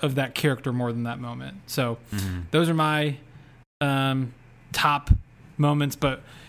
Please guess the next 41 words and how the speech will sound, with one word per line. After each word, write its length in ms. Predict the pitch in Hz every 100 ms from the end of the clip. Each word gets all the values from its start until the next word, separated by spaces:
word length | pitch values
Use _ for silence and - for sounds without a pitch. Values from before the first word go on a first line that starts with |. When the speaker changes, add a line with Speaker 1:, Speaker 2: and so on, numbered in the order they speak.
| -
Speaker 1:
if 140 | 143
you 140 | 151 190
guys 220 | 202 185
had 140 | 196
to 60 | 180
pick 340 | - 160 143 147
one 280 | 147 170
of 600 | 175 156 151 147 131 - - - - - - _ _ _ _ 135
the 240 | 143 151
best 640 | 127 151 151 - - - - - - - - _
characters 460 | - 190 190 190 180
of 60 |
the 60 | 180
show 240 | - 190
that's 200 | 175 147
not 180 | 160 160
one 100 | 156
of 60 | 151
the 60 |
main 260 | 147 143 139
five, 440 | - 139 127 127 127
and 80 |
by 100 | 123
the 60 | 135
main 220 | 147 170
five 260 | 170 151 139
I 60 | 135
mean 300 | 135 131 127 - - - -
Michael, 340 | 139 143 160
Dwight, 500 | 135 139 139 139 135
Jim, 420 | 113 151 151 151
Pam, 580 | - - 139 139 135 127 -
and 100 | 139
Andy. 480 | 143 139 127 120 117 - - - - -
Even 280 | 151 170 185
though 260 | 180 175 170
Ryan 640 | 139 147 147 151 151 147
was 340 | 139 135 127 127 - - -
in 220 | 156 156
the 260 | 147 147 135 135 - 160 127
titles, 640 | 151 135 131 127 120